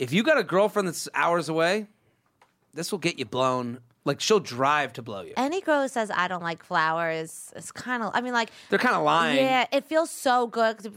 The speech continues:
Speaker 2: feel like, "Okay, he was thinking of
Speaker 1: No,
Speaker 2: me."
Speaker 1: it's just nice to be thought of.
Speaker 2: Yeah.
Speaker 1: It's not the flowers.
Speaker 2: It doesn't need to be flowers. It could be a te-, you know, whatever.
Speaker 1: But in
Speaker 2: But
Speaker 1: this case, it
Speaker 2: it's
Speaker 1: needs to be
Speaker 2: gonna be,
Speaker 1: flowers.
Speaker 2: actually, it should be flowers.
Speaker 1: 'Cause I'm gonna give you a deal.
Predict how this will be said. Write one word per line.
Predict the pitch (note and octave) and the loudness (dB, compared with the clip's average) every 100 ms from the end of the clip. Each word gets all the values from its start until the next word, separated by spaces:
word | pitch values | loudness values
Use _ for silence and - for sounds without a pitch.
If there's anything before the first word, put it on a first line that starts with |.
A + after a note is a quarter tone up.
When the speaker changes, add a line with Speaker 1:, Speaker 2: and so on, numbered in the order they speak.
| - | -4
Speaker 2:
feel | G#3+ | 0
like, | G3+ | 0
"Okay, | F#3+ F#3 E3+ | 0 -2 -4
he | F3 | -6
was | F3 | -8
thinking | D#3+ D#3+ C#3 | -8 -8 -4
of | D3+ | 4
Speaker 1:
No, | F#4+ | 6
Speaker 2:
me." | |
Speaker 1:
it's | A#3 | 6
just | C4 G#3+ | 2 2
nice | C#4 G3+ | 2 2
to | G#3+ | -2
be | |
thought | G3+ B3+ B3+ | 0 4 4
of. | A#3+ | 6
Speaker 2:
Yeah. | B3+ A3+ G#3 | 4 4 2
Speaker 1:
It's | D4 | 0
not | D#4+ | 0
the | |
flowers. | - - E3+ G#3+ C#4 | -2 -2 2 4 4
Speaker 2:
It | |
doesn't | D#4+ E4+ | 4 2
need | E4+ | 0
to | C4 | -4
be | C4 | 0
flowers. | A#3+ A3 A#3 | 2 2 0
It | A3+ | -6
could | A3+ | -8
be | A#3+ A#3+ A#3 | -8 -4 -4
a | |
te-, | B3+ C4+ | -2 -2
you | C4 | -2
know, | B3 | -2
whatever. | A3 A#3 A#3+ | 2 4 4
Speaker 1:
But | A#3 F3+ G3+ | 4 2 2
in | G3+ | 2
Speaker 2:
But | G#3+ | 2
Speaker 1:
this | - | 0
case, | G3 D#3+ D3+ | 0 0 2
it | |
Speaker 2:
it's | |
Speaker 1:
needs | D3 C#4 | 0 4
to | |
be | C#4+ | 2
Speaker 2:
gonna | |
be, | B3+ | 4
Speaker 1:
flowers. | - | 2
Speaker 2:
actually, | D#4+ C#4+ | 0 -2
it | A#3+ | -2
should | A3+ | -2
be | G3 | 0
flowers. | F#3 D3+ A#3+ | 0 -2 -2
Speaker 1:
'Cause | E3 | 0
I'm | E3 | 0
gonna | E3 | 2
give | D3+ C#3+ | 0 2
you | C#3 | 0
a | B2 | -2
deal. | A2 D2 | -8 -10